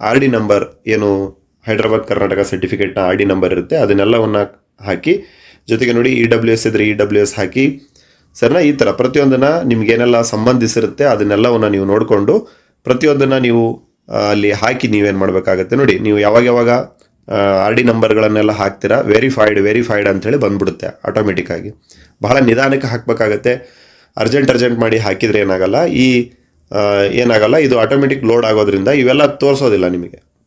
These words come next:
ಸರಿನಾ? ಬಹಳ ನೀಟಾಗಿ ನಿಧಾನಕ್ಕೆ ಹಾಕ್ಬೇಕಾಗತ್ತೆ. ಹಾಗೇನೆ ಬಹಳ ಇಂಪಾರ್ಟೆಂಟ್ ಆಗಿ, so ನಾವು already ಹೇಳಿದ ಹಾಗೆ ಎಜುಕೇಷನ್ ಕ್ವಾಲಿಫಿಕೇಷನ್ ಅಲ್ಲಿ, so ಟೆಂತ್ ಆದ್ಮೇಲೆ, ಪಿ ಯು ಸಿ ಆದ್ಮೇಲೆ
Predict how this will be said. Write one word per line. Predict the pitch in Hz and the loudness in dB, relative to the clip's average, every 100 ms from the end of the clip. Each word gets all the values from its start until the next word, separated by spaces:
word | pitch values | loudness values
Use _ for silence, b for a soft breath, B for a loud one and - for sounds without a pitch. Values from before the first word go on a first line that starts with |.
| - | -10
ಸರಿನಾ? | - 101 156 131 | -4 -2 0 -2
ಬಹಳ | 101 113 117 107 | -2 -2 0 -2
ನೀಟಾಗಿ | 110 117 107 101 123 | -2 -2 -2 -2 0
ನಿಧಾನಕ್ಕೆ | 104 107 117 98 131 165 - _ _ | 0 0 0 -2 -4 -6 -8 _ _
ಹಾಕ್ಬೇಕಾಗತ್ತೆ. | 127 127 107 - 90 92 - | -2 0 -2 -2 -4 -2 0
ಹಾಗೇನೆ | 156 170 | 2 2
ಬಹಳ | 143 143 | 2 2
ಇಂಪಾರ್ಟೆಂಟ್ | 139 135 123 120 113 | 2 2 0 2 2
ಆಗಿ, | 104 135 | 2 0
so | 143 - - 127 | 0 -4 -6 -2
ನಾವು | 127 127 | 0 2
already | 135 139 | 2 0
ಹೇಳಿದ | 135 120 | 0 2
ಹಾಗೆ | 117 110 | 2 2
ಎಜುಕೇಷನ್ | 156 117 120 117 123 | 0 0 0 0 0
ಕ್ವಾಲಿಫಿಕೇಷನ್ | 113 104 107 104 104 98 101 | 0 0 0 -2 -4 -2 -2
ಅಲ್ಲಿ, | 101 151 208 b b b b b - | 0 -2 -2 b b b b b -6
so | 110 107 | -4 0
ಟೆಂತ್ | 123 131 | 0 2
ಆದ್ಮೇಲೆ, | 123 113 117 113 | 2 0 0 0
ಪಿ | 107 117 | 0 0
ಯು | 117 | 2
ಸಿ | 117 | 2
ಆದ್ಮೇಲೆ | 104 107 107 107 - | 2 2 0 0 -4